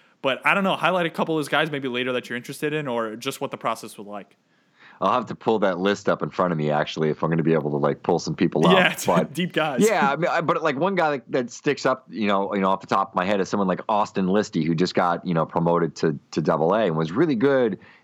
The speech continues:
Speaker 2: in high. Now he's twenty-four. He's a left-handed power hitting prospect. Um, I think he's a lefty. I don't think he's a righty. I'm almost
Speaker 1: I can
Speaker 2: positive
Speaker 1: check.
Speaker 2: he's a
Speaker 1: I can
Speaker 2: lefty.
Speaker 1: confirm.
Speaker 2: You're gonna have to check them for me.
Speaker 1: <laughs>
Speaker 2: Confirm. Um, but, uh, he's a guy that's had good numbers. He's now going up to Reading.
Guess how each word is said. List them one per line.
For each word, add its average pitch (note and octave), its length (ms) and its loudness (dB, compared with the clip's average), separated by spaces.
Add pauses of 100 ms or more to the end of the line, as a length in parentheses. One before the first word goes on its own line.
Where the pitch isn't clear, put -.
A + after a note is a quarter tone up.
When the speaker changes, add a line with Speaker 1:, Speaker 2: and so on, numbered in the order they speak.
Speaker 2:
in G#2 100 2
high. B2 320 2
Now G2 120 0
he's F#2 120 0
twenty-four. B2 800 0
He's G2 120 0
a F#2+ 60 2
left-handed G#2+ 460 0
power F#2 260 0
hitting F2+ 200 -2
prospect. D#2+ 800 -2
Um, C#2+ 340 -2
I - 40 -20
think F#2+ 140 -4
he's C#2 100 -6
a C#2 60 -6
lefty. B1+ 440 -4
I - 100 -8
don't E2 80 -2
think D2+ 120 -2
he's C#2 100 -10
a - 80 -8
righty. C2 240 -4 (140)
I'm D2+ 80 -8
almost C#2+ 140 -6
Speaker 1:
I - 40 -6
can D2 80 -2
Speaker 2:
positive G#2 220 -2
Speaker 1:
check. - 20 -20
Speaker 2:
he's - 100 -20
a - 40 -12
Speaker 1:
I - 20 -8
can A#2+ 60 -12
Speaker 2:
lefty. A#2 140 -16
Speaker 1:
confirm. G#2+ 240 -10 (120)
Speaker 2:
You're F#2+ 80 0
gonna - 40 4
have G2 80 -2
to E2+ 180 0
check D#2+ 100 -2
them E2 100 -6
for D2+ 140 0
me. C#2+ 140 -8
Speaker 1:
<laughs> - 40 -20
Speaker 2:
Confirm. - 360 -2 (260)
Um, G#2 560 0 (400)
but, B2+ 320 -2
uh, A#2 300 2
he's D3+ 260 -4
a G#3+ 60 -2
guy G3 380 0
that's D#3 240 -2
had D#3+ 260 0
good D#3 160 -2
numbers. C#3 260 0
He's G#2 160 -6
now A#2 140 2
going B2 240 0
up A#2 140 -2
to A2+ 60 2
Reading. G#2+ 460 2